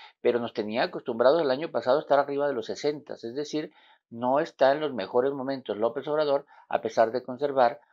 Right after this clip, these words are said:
una mayoría, una clara mayoría a su favor. Eh, gracias, estos datos son del amlo Tracking Poll,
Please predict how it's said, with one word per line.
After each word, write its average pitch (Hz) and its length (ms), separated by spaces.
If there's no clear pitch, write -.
una 120 260
mayoría, 113 600
una 120 240
clara 120 260
mayoría 104 600
a 98 40
su - 160
favor. 85 320
Eh, 107 320
gracias, 135 380
estos 131 260
datos 113 300
son 113 220
del 107 140
amlo 98 260
Tracking 107 400
Poll, 147 360